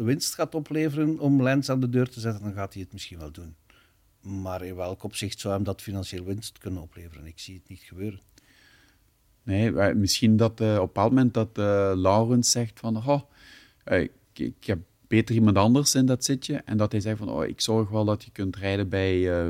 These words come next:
Speaker 2: Williams."
Speaker 1: Ja.
Speaker 2: Dat, dat Lance Stroll in één keer bij Williams rijdt en dat hij daar met een pakketje geld naartoe gaat.
Speaker 1: Of, of, eh,
Speaker 2: En,
Speaker 1: voor
Speaker 2: eh,
Speaker 1: Ferrari Le Mans rijdt. Ik zeg maar iets.
Speaker 2: Ja, ja.
Speaker 1: Lawrence Stroll is een van de grootste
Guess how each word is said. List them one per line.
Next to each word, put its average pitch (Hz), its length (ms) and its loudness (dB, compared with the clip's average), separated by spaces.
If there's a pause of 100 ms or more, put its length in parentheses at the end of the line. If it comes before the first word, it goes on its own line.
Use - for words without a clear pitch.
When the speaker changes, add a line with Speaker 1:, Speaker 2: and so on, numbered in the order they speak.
Speaker 2:
Williams." 98 540 -2 (760)
Speaker 1:
Ja. - 120 -16
Speaker 2:
Dat, 92 40 -10 (120)
dat 95 200 -4
Lance 92 180 2
Stroll 95 220 2
in 98 80 4
één 98 140 4
keer 101 100 -2
bij 92 160 2
Williams 98 380 0
rijdt 110 240 -2
en 104 100 -2
dat 95 140 -2
hij 95 80 -4
daar 90 200 -2
met 98 100 0
een 95 80 -4
pakketje - 380 -8
geld 85 220 -4
naartoe 104 300 -2
gaat. 110 280 0 (320)
Speaker 1:
Of, 95 200 -16
of, - 260 -16
eh, 104 100 -2
Speaker 2:
En, 98 80 -4
Speaker 1:
voor 101 160 0
Speaker 2:
eh, 92 60 -4
Speaker 1:
Ferrari 98 380 -4
Le 95 100 -4
Mans 95 220 -2
rijdt. 185 340 -4 (800)
Ik - 80 -14
zeg - 180 -8
maar 180 140 0
iets. 170 180 -2
Speaker 2:
Ja, 104 200 0 (180)
ja. 107 380 2
Speaker 1:
Lawrence 131 340 4
Stroll 165 260 2
is 135 100 4
een 151 120 4
van 143 100 4
de 135 100 4
grootste 175 640 2